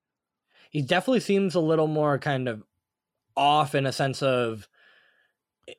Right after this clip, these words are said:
it feels like he's trying to figure out how Westbrook plays.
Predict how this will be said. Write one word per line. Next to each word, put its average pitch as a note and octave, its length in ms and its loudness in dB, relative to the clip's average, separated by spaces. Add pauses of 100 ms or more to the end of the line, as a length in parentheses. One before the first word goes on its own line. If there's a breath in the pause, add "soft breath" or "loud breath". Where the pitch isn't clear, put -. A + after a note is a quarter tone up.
it C#3+ 160 -10
feels E3+ 340 2
like E3 200 2
he's C#3 220 -6
trying D3+ 340 -4
to D#3+ 80 -2
figure C3+ 360 -4
out A#2+ 240 -4
how A#2 240 -2
Westbrook G#2 760 -8
plays. A2+ 560 -6